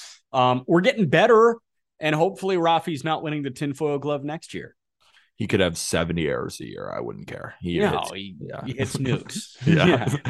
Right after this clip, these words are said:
Speaker 2: But
Speaker 1: Don't
Speaker 2: we're
Speaker 1: care.
Speaker 2: evaluating defense in this episode, which sucks. Sorry you have to listen to
Speaker 1: <laughs>
Speaker 2: us, but I hope you're enjoying it so far.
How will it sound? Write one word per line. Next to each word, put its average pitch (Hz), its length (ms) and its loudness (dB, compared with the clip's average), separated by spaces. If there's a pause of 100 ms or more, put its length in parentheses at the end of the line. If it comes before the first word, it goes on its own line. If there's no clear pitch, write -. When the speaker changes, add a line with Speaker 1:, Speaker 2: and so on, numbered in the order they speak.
(180)
Speaker 2:
But 160 100 2
Speaker 1:
Don't 147 100 6
Speaker 2:
we're 131 60 8
Speaker 1:
care. 104 180 4
Speaker 2:
evaluating 123 440 4
defense 87 720 -4
in 87 140 -2
this 82 220 0
episode, 85 420 -2
which 85 280 -8
sucks. - 640 0
Sorry 95 260 2
you 104 100 4
have 151 80 2
to 113 60 0
listen 120 300 0
to 92 120 -2
Speaker 1:
<laughs> - 0 -
Speaker 2:
us, 101 100 0
but 120 140 4
I 107 60 6
hope 95 200 2
you're 110 140 0
enjoying 113 320 2
it 87 140 -6
so 82 120 -8
far. - 200 -16